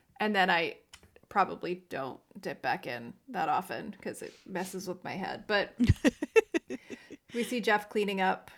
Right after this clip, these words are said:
Speaker 1: presumably from the, uh, raid of his home,
Speaker 2: Mm-hmm.
Speaker 1: and Shauna comes home. And this is where I was like, "This is not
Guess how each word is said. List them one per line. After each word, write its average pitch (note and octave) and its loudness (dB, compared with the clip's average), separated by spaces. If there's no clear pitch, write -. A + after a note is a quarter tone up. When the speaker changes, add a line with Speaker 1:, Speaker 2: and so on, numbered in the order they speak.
Speaker 1:
presumably F#3+ 0
from F#3+ 0
the, F#3 -2
uh, E2+ 2
raid F#3+ 2
of F#3+ -2
his G3 -4
home, F#3+ -2
Speaker 2:
Mm-hmm. F#3+ -4
Speaker 1:
and F#3+ 0
Shauna F#3 0
comes F3+ -8
home. F#3 -4
And A#3+ 4
this C4+ 4
is C4 -2
where A#3 8
I G3+ 8
was F#3+ 0
like, F3+ -2
"This F#3 -4
is F#3 -8
not - -2